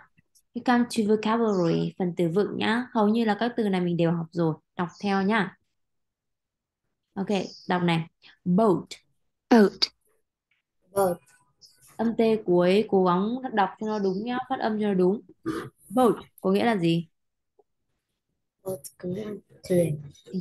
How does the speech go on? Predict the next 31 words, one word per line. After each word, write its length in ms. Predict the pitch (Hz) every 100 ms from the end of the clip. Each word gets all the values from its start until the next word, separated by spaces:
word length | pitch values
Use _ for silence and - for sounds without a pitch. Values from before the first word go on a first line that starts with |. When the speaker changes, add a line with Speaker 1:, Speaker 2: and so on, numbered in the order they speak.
| -
Speaker 1:
xác, 300 | 247 269 -
tiếp 100 | 285 285
tục 160 | 226 185
này. 240 | 175 160
Sun. 600 | - - 240 220 160 156 160 _ _
Speaker 2:
Sun. 520 | - - 247 190 165 190 _ _ _ 196
Speaker 3:
Sun. 220 | 180 156 _ _ _ - _ _ - -
Sun. 280 | - 185 165 - - _ _ _
Speaker 1:
Có 80 | 190
nghĩa 160 | 190 247
là 140 | 233
gì? 320 | 190 180 180 - - _ _ _ _ _ _ - - - _ _
Speaker 3:
Ờ, 80 | 190 175 170 165 170
nắng. 180 | 175 170 190 254 _ _ - _ _ _
Speaker 1:
Sai 400 | - 233 220 208
rồi. 320 | 190 165 156 - _ _
Sun 440 | - 277 247 233 214
này 80 |
là 80 | 180
nắng. 280 | 165 165 202 240 - - - _ _ -
Sunny 460 | 262 262 254 240
mới 120 | 196
là 60 | 208 208
có 100 | 180
nắng 340 | 175 170 202
chứ. 240 | 240 190 160
Sun 240 | - 233 220
này 120 | 202
là 60 | 180
mặt 220 | 180 -
trời. 520 | - 185 185 190 160